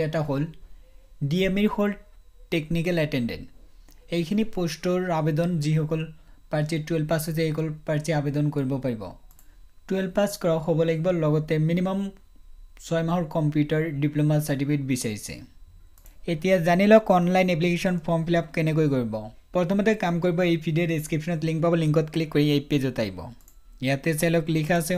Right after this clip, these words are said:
অনলাইন এপ্লিকেশ্যন, ইয়াতে ক্লিক কৰিব। এতিয়া মই ইয়াতে ক্লিক কৰিম, তাৰপিছত বেলেগ এটা পেজ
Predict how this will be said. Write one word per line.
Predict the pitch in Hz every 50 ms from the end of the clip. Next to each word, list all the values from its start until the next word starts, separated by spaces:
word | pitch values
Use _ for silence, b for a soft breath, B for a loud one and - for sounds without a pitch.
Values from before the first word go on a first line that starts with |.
| 170 165
অনলাইন | 160 165 165 165 160 165 160
এপ্লিকেশ্যন, | 147 151 160 156 151 143 - 135 123 127 139
ইয়াতে | 143 139 - 156 147 -
ক্লিক | - 147 131 - -
কৰিব। | 120 95 90 - - - - - - - - - 147
এতিয়া | 151 151 190 190 185
মই | 190 190 185
ইয়াতে | 170 156 151 151 156 143 139 165 - - - - - - -
ক্লিক | 170 160 147 156 -
কৰিম, | 120 107 95 110 113 - - - - - - - - - - - - - - - - - - - -
তাৰপিছত | 143 139 139 131 160 147 147 135 135 147 151 - - - 143
বেলেগ | 143 160 165 165 165 175
এটা | 160 175 175 175 - -
পেজ | 165 143 123